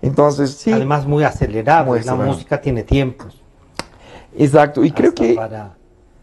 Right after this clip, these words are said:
Speaker 1: si entendemos el
Speaker 2: disfrutarla.
Speaker 1: proce-, no se puede perder este proceso, pero
Speaker 2: Ujú.
Speaker 1: estamos en peligro un poco. Pero sí, el cello, bueno, mi, cuando en mis viajes, ¿ya escuchaste un cello? No. Cuando toco, es ot-, la gente se
Speaker 2: Ujú.
Speaker 1: impacta, los chicos.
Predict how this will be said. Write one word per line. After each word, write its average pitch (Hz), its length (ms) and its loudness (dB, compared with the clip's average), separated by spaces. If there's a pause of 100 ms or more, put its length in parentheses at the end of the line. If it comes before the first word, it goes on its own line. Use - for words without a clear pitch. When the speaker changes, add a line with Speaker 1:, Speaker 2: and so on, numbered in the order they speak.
(140)
Speaker 1:
si - 200 -2
entendemos 190 460 2
el 190 60 4
Speaker 2:
disfrutarla. 156 180 4
Speaker 1:
proce-, - 340 -10
no 180 160 0
se 214 120 -6
puede 214 280 0
perder 143 240 0
este - 160 -8
proceso, - 380 -8
pero 117 120 0
Speaker 2:
Ujú. 127 80 0
Speaker 1:
estamos 180 280 0
en 165 100 -2
peligro 139 320 0
un 117 60 -4
poco. - 280 -4 (400)
Pero 170 200 4
sí, 208 360 -2
el 143 220 0
cello, 170 280 4
bueno, 147 220 -2
mi, 117 160 -6
cuando 165 220 0
en 160 80 -2
mis 147 160 0
viajes, 147 560 0 (360)
¿ya - 80 0
escuchaste 175 480 0
un 151 120 -4
cello? 196 240 2
No. 190 280 0 (540)
Cuando 147 240 0
toco, - 520 0 (500)
es 117 180 -2
ot-, 143 240 0 (140)
la 123 180 4 (180)
gente 185 220 -2
se 156 280 -2
Speaker 2:
Ujú. - 100 -8
Speaker 1:
impacta, 156 400 0
los 143 180 -4
chicos. - 480 -6